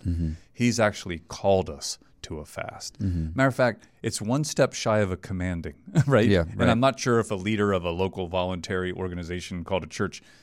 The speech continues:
Speaker 2: is ever gonna get to the point of being able to command one, but I'll give you a hint. When Kevin's sitting saying, "Hey, I'm calling you," he's pretty passionate about
Speaker 1: Yeah.
Speaker 2: something, right? There's
Speaker 1: Mm-hmm.
Speaker 2: something. Now, he has a concern at this moment. I happen to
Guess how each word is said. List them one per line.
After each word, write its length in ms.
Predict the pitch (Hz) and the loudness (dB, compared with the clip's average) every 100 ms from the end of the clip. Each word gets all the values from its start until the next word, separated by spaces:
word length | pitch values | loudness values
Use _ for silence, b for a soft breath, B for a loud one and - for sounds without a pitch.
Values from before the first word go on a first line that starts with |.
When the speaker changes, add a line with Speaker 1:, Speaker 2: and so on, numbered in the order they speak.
| b - | b -4
Speaker 2:
is 120 | 95 | 0
ever 160 | 92 | 0
gonna 160 | 98 92 | 0 -2
get 160 | 90 110 | -2 0
to 100 | 120 | 0
the 60 | |
point 240 | 98 127 120 | 2 2 2
of 80 | |
being 140 | 104 107 | 2 0
able 180 | 101 98 | -2 -4
to 80 | |
command 400 | 95 101 95 98 | -6 -4 -2 -2
one, 200 | 110 113 | -2 -2
but 160 | 98 87 b b - | -2 -6 b b -6
I'll 60 | |
give 180 | 147 202 | -2 0
you 60 | 160 | 2
a 40 | |
hint. 220 | 143 143 | 0 -2
When 160 | 104 107 | -4 -4
Kevin's 340 | 135 143 147 | -2 -2 -2
sitting 280 | - 85 113 | -4 -4 -4
saying, 260 | 101 110 107 | -4 -2 0
"Hey, 180 | 123 113 | -2 -2
I'm 160 | 117 139 | -4 -6
calling 480 | - 107 113 127 131 | -4 -2 0 -2 -4
you," 220 | 143 156 b b b b b | -4 -8 b b b b b
he's 160 | 151 | -6
pretty 200 | - 285 | -4 -4
passionate 520 | - 131 143 - 90 82 | -2 0 0 -2 -6 -6
about 240 | 78 82 | -4 -2
Speaker 1:
Yeah. 60 | 95 | -2
Speaker 2:
something, 260 | 107 - | -2 -6
right? 160 | 82 87 | -8 -6
There's 140 | 104 | -4
Speaker 1:
Mm-hmm. 80 | 95 | -2
Speaker 2:
something. 380 | 131 131 151 139 B B | 0 2 0 -2 B B
Now, 320 | 147 151 107 b b _ | 2 4 4 b b _
he 180 | - 175 | -2 2
has 220 | 190 147 | 4 4
a 60 | 107 | 0
concern 640 | - 87 - - 139 117 | -4 -10 -8 -2 0 0
at 100 | - | -4
this 180 | - - | -12 -16
moment. 260 | 80 78 - | -16 -14 -8
I 60 | 98 | -2
happen 240 | 123 | 0
to 40 | 117 | 2